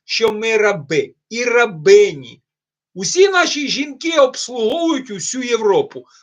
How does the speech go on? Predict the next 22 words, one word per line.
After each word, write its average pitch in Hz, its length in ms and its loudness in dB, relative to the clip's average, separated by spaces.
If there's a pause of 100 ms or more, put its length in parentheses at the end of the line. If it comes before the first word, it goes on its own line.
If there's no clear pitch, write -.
(120)
Ну 294 140 -4
що 392 260 4
тут, 285 240 -8 (180)
і 202 200 -8
що 349 260 -6
тут, 311 320 -10
вибачте, 233 640 -4 (440)
по-російськи 262 880 2
скривать, 202 880 0
да? 214 280 -2 (300)
Що? 311 560 -2 (180)
Наші 269 460 -2
жінки — 262 520 -4
це 226 220 -2
рабині 226 520 -4
в 196 80 -14
Європі. 214 640 0 (200)
Рабині 269 640 -2
Ізауру, 185 640 -2
як 160 200 -10
колись 226 340 0
був 277 380 -6